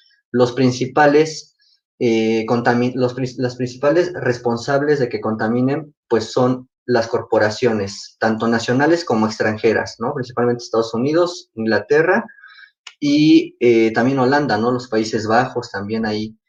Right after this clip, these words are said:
son los que, principalmente los que se oponen a que se pueda legislar, se pueda tipificar este delito de ecocidio, ¿no? Ya es para ellos, si se empieza a, a tomar en cuenta como delito,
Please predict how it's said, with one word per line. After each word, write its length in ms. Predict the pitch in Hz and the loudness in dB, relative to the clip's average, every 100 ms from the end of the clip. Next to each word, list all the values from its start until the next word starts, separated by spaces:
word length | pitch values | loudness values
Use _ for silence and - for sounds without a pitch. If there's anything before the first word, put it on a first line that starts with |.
| _ _ - | _ _ -4
son 220 | 123 120 | 2 4
los 160 | 120 | 4
que, 160 | - 110 | 4 2
principalmente 540 | 117 113 120 120 120 | 2 0 2 2 4
los 140 | 113 - | 2 0
que 80 | - | -2
se 100 | 107 | -2
oponen 540 | - 127 120 110 - _ _ - | 2 4 4 2 -6 _ _ 0
a 160 | 107 107 | 0 2
que 100 | 113 | -2
se 220 | 117 110 | -2 2
pueda 580 | 123 120 120 110 - _ _ _ _ _ _ - _ - | 4 6 4 2 -2 _ _ _ _ _ _ -20 _ -6
legislar, 800 | 113 110 120 127 127 - - - | -4 -2 -2 2 2 2 -6 -6
se 140 | 110 | -4
pueda 360 | - 117 123 123 | 2 4 4 2
tipificar 800 | 117 113 110 110 135 127 127 - | 0 -2 -2 -2 0 0 0 -8
este 260 | 123 - 123 | -6 0 2
delito 320 | 113 113 117 | 4 2 0
de 100 | 104 | 0
ecocidio, 480 | 101 95 107 - _ _ _ _ _ - | -2 -8 -8 -10 _ _ _ _ _ -12
¿no? 220 | 107 110 | -4 -2
Ya 140 | 120 123 | 2 2
es 360 | 120 - - - | 0 -8 -12 -2
para 200 | 113 117 | 2 4
ellos, 240 | 143 143 | 4 2
si 100 | 135 | 0
se 120 | 107 | -2
empieza 560 | 107 113 120 135 120 113 | -2 -2 -4 -2 -2 -2
a, 580 | 110 101 95 95 101 - _ _ - | -2 -2 -2 -4 -6 -10 _ _ -6
a 140 | 113 | -2
tomar 220 | 113 123 | 2 4
en 120 | 131 | 4
cuenta 440 | 127 127 123 147 - | 2 2 2 0 -2
como 240 | 107 104 | -4 -2
delito, 520 | 104 110 120 - - | 0 0 0 -2 -4